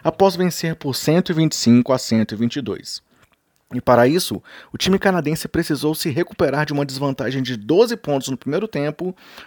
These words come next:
para crescer na segunda metade do jogo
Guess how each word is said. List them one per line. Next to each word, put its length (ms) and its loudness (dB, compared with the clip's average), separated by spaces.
para 200 0
crescer 580 0
na 80 -4
segunda 380 -4
metade 280 -2
do 120 -4
jogo 480 -2